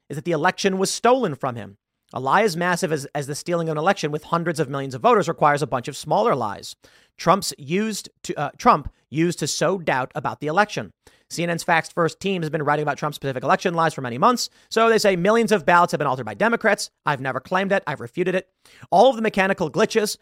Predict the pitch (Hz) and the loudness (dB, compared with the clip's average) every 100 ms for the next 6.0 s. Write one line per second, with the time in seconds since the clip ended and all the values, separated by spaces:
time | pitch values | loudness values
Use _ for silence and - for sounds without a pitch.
0 | - 147 139 139 127 127 - 120 120 107 | -6 -6 -2 -4 -2 -6 -6 -8 -8 -10
1 | 107 - - 190 202 196 - 151 135 135 | -12 -12 -2 0 2 2 0 -2 -4 -4
2 | 147 139 - 107 - 180 190 185 _ _ | -4 -4 -8 -14 -4 -2 -2 -4 _ _
3 | _ - 185 170 170 165 165 147 139 165 | _ -4 0 0 0 0 0 0 0 0
4 | 170 147 147 139 135 123 139 151 135 143 | 0 0 0 0 -2 -6 -4 -6 -4 -4
5 | 131 143 143 156 123 175 - 180 170 | 0 0 0 -2 -2 -4 -2 0 0